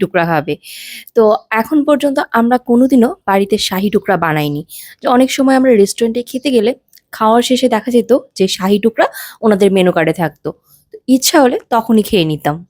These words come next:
আমি বাংলাদেশে খুব দেখেছি যে ঈদের সময় বা বাড়িতে কাউকে যদি কোনো গেস্ট নিমন্ত্রণ করা হয়, ডেজার্টে এই শাহী টুকরাটা বানায়। ডেজার্টের জন্য এই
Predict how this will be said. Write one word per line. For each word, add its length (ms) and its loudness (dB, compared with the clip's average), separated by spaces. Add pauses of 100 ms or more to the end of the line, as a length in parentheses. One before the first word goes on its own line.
(100)
আমি 160 4
বাংলাদেশে 480 2
খুব 240 -2
দেখেছি 340 0 (120)
যে 80 2 (260)
ঈদের 220 2 (100)
সময় 340 2 (300)
বা 120 0 (120)
বাড়িতে 300 0 (100)
কাউকে 240 0
যদি 260 -2
কোনো 180 -2 (100)
গেস্ট 200 2 (100)
নিমন্ত্রণ 400 4 (100)
করা 200 4
হয়, 200 -2 (340)
ডেজার্টে 500 2 (260)
এই 180 0
শাহী 260 0
টুকরাটা 320 0
বানায়। 220 -2
ডেজার্টের 340 2
জন্য 140 2 (260)
এই 60 2